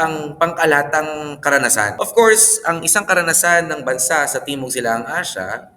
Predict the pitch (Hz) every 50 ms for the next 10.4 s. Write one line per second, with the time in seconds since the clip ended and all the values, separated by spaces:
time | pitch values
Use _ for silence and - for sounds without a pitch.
0 | _ _ - 147 160 165 160 160 160 - 160 160 - - 151 151 - - - -
1 | 160 160 - 170 151 113 92 175 - - 117 123 123 120 127 127 127 127 127 -
2 | 123 123 123 123 117 117 120 113 117 113 113 110 101 95 - - _ - - -
3 | - - _ - 135 - 170 160 165 165 - 170 165 - - - - - - -
4 | - 135 135 135 143 143 147 147 143 139 - 131 123 123 123 120 117 120 117 113
5 | 113 107 107 101 98 92 85 - - 73 - - - - 196 190 190 196 185 -
6 | 165 165 156 156 156 156 156 156 147 139 143 143 143 147 156 165 170 - - 135
7 | 120 117 117 123 135 131 143 156 170 180 175 175 165 160 156 147 143 139 135 131
8 | - 139 147 151 185 180 175 - 123 107 104 117 120 123 120 127 131 127 131 127
9 | 107 - - 131 - 143 143 147 143 139 143 139 139 - 135 135 127 120 113 117
10 | 117 120 127 110 - - - -